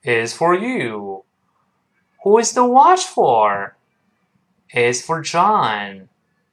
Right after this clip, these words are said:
Who are the flowers for? They're for Helen.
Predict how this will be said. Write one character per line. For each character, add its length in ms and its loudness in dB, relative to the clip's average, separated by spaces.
Who 200 2
are 220 8
the 100 2
flowers 840 0
for? 640 -2
They're 400 0
for 220 0
Helen. 840 -2